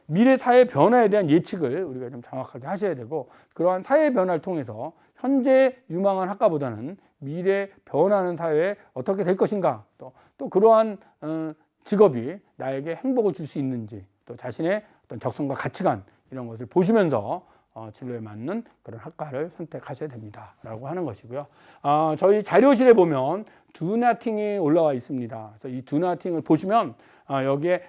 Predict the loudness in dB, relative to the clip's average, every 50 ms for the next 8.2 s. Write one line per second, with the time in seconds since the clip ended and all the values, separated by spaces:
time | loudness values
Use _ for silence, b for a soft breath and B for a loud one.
0 | B B 0 2 2 2 2 0 0 2 4 6 6 6 6 4 0 0 2 2
1 | 2 2 0 -2 -2 -2 -2 -2 -4 -2 0 0 0 0 0 -2 -2 -4 -4 -2
2 | -2 -2 2 4 6 6 4 4 0 -6 -8 -6 -6 -4 -4 -6 -8 b b b
3 | b b -8 -8 -8 -8 -6 -2 0 0 2 0 0 -2 -4 -4 -4 -6 -8 -10
4 | -10 -2 2 4 6 6 6 6 4 4 2 2 2 0 -4 -4 -6 -6 -6 -6
5 | -4 -4 -4 -4 -4 -4 -4 -4 -6 B B B B B 2 4 4 4 4 2
6 | 2 2 2 0 -2 0 4 6 6 6 6 4 -2 -4 -6 -8 -12 -14 _ _
7 | _ _ _ _ -10 -8 -8 -6 -4 -4 -4 -4 -4 -4 -4 -4 -4 _ -6 -4
8 | -2 -2 -4 -4